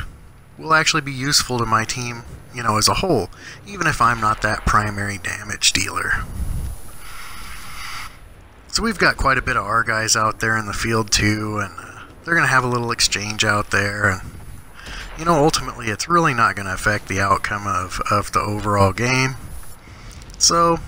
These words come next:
we'll just do a little house cleaning over here and see how the situation develops in the city. Now, being positioned right here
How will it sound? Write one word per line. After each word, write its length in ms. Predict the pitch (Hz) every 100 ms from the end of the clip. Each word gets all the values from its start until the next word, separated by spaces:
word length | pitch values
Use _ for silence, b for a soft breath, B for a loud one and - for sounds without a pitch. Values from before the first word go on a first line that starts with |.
| - -
we'll 120 | 175
just 180 | 165 -
do 140 | 139
a 20 |
little 200 | 131 120
house 300 | 98 104 113
cleaning 400 | - - 110 104
over 240 | 95 95 101
here 260 | - 104
and 200 | 101 92
see 140 | - 113
how 160 | 110
the 100 | 107
situation 680 | 98 120 - 92 107 - 98
develops 500 | 92 95 95 95 -
in 100 | 101
the 80 | 90
city. 460 | - 120 110 92 - B B B B B B B 165
Now, 80 |
being 220 | 180 175 151
positioned 520 | 151 156 165 139 117
right 180 | 123 113
here 440 | - 135 101 107